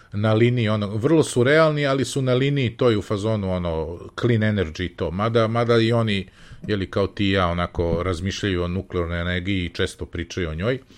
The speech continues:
I oni su izneli podatak, znači, oni koji se zalaže za električna vozila i šta ja znam, baš se zalažu,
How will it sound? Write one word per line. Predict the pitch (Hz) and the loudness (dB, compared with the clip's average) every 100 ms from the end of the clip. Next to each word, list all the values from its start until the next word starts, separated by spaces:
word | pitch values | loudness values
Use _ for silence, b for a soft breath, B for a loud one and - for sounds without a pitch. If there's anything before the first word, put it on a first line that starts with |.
| b b b b | b b b b
I | - 101 | -4 2
oni | 117 139 127 | 4 4 0
su | 123 | 0
izneli | 131 120 104 | 2 2 2
podatak, | 95 104 104 107 95 | 0 0 0 0 -2
znači, | 90 95 107 | -4 -2 -2
oni | 135 120 | 0 0
koji | 117 | 0
se | 110 104 | 0 0
zalaže | 107 127 123 92 | 4 6 4 2
za | 87 | 0
električna | 95 98 - 101 - 90 | 0 -2 -4 -6 -4 -2
vozila | 90 85 92 87 82 | -2 -2 -2 -2 -2
i | 80 | -4
šta | - 92 | -2 -2
ja | 85 | 0
znam, | 82 80 | -2 -4
baš | 90 - | -4 -4
se | 85 | -6
zalažu, | 87 90 123 143 | -4 0 0 0